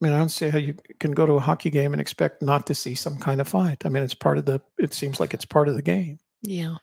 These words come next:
Speaker 2: They say, "I went to a fight and a hockey game bro-,
Speaker 1: Yeah.
Speaker 2: broke out." Yeah.
Speaker 1: Yeah.
Speaker 2: <laughs>
Speaker 1: Yeah,
Speaker 2: So
Speaker 1: that's kind of it. So I think, I think some of it's gonna be d-, dependent upon, uh, your parents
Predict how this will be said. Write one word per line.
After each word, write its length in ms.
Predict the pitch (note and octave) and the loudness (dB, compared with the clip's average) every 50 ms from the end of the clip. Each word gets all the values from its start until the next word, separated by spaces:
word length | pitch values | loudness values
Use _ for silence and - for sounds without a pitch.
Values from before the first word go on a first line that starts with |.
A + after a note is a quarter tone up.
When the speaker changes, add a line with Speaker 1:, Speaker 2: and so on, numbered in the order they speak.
| _ - - - _ _ _ _ _ _ _ | _ -20 -20 -20 _ _ _ _ _ _ _
Speaker 2:
They 80 | G3+ F#3+ | -6 -4
say, 180 | - G3+ F#3+ | -2 -2 0
"I 60 | F#3 | 2
went 180 | F#3 F#3+ G3+ F#3+ | 4 4 4 4
to 120 | - G#3 | 2 0
a 40 | F#3+ | 0
fight 380 | F#3 - G#3+ G#3+ G#3 G#3 G#3+ - - | 2 4 6 6 6 6 4 2 0
and 140 | G#3+ G3 | 0 2
a 60 | F#3 F3 | 2 0
hockey 320 | - - G3+ F#3+ - F#3+ | 0 -2 -2 -2 -2 -4
game 260 | E3 F#3 E3+ E3 E3 | -2 -2 -2 -2 0
bro-, 140 | E3 F3+ E3 | 4 6 6
Speaker 1:
Yeah. 200 | E3 D#3 G3 A#3+ - _ | 6 6 4 0 -6 _
Speaker 2:
broke 240 | F3 G3 F3+ - - | 0 0 0 0 -4
out." 180 | F#3 F#3+ G#3+ B3 - | -10 -10 -10 -10 -8
Yeah. 160 | F#3 F3+ F3+ D#3 | -8 -6 0 4
Speaker 1:
Yeah. 180 | F3 E3 D#3 C#3 C3 - - - _ | 4 4 4 2 -2 -8 -16 -18 _
Speaker 2:
<laughs> 540 | - - - - - A3 - - - A#3+ A3+ - - _ _ | -6 -6 -2 2 2 2 2 4 2 2 2 2 -2 _ _
Speaker 1:
Yeah, 120 | F3+ F3 | 4 4
Speaker 2:
So 80 | E3 D#3+ | 4 2
Speaker 1:
that's 160 | D3+ D3 G3+ | 2 0 0
kind 160 | - F3 D#3+ | 0 0 0
of 80 | D#3+ E3 | 0 0
it. 140 | E3+ D#3+ D#3 - _ - - - - - - | 0 -2 -2 -8 _ -20 -20 -18 -18 -16 -12
So 140 | - - G3+ | 2 4 4
I 40 | F3+ | 6
think, 300 | - G#3+ A#3 G#3 - - - - - - _ _ | 8 6 6 6 0 -8 -18 -20 -20 -20 _ _
I 40 | F#3+ | 6
think 280 | D#3+ G3 F#3 - _ - - | 6 6 4 4 _ 0 0
some 200 | F3+ - - F#3 | 0 0 0 0
of 80 | F#3 F#3+ | -2 -2
it's 120 | E3 - | -2 -2
gonna 160 | - F3+ D#3+ | -2 -2 0
be 100 | D3+ F3+ | 0 0
d-, 300 | E3 D3 - - - F#3 | -2 -2 -6 0 0 0
dependent 400 | D3 - - - D#3+ D#3 D#3+ D#3+ | 0 0 2 2 2 2 2 0
upon, 420 | E3 - - E3 D3+ D3 D3 D#3 D3+ - _ _ _ _ _ _ _ - | 0 0 2 2 2 2 0 -2 -4 -6 _ _ _ _ _ _ _ 2
uh, 200 | F#3 D#3+ D#3+ - - | 2 2 2 2 2
your 160 | C#4+ F#3+ D#3 | 4 4 4
parents 500 | D3 - E3 D3+ D3 - - - - - | 4 2 0 0 0 -2 -2 -6 -10 -12